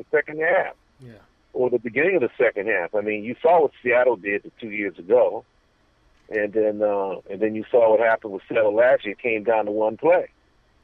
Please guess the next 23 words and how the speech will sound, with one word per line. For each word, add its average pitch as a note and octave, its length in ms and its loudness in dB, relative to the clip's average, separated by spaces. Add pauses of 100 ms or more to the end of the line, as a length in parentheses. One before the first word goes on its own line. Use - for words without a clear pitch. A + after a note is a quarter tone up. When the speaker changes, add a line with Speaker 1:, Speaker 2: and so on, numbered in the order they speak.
Speaker 2:
Right. A2+ 220 -18
Speaker 1:
Now, G2 380 -4 (320)
a F#2 40 -6
lot D#3 220 2
of - 80 -2
people C#3+ 280 -4
would A#2 80 -6
wanna A#2+ 300 0
see B2+ 120 -4
a A2 40 -2
game A#2 320 -2
like A2+ 220 -4
that, D#3 260 0
and A2 120 -2
I C#3 100 2
think E3 160 -4
a C3+ 40 4
lot C3+ 180 2
of - 60 -14
people A#2+ 220 -6
liked B2 220 -2
the B2 80 -12
game B2 380 -6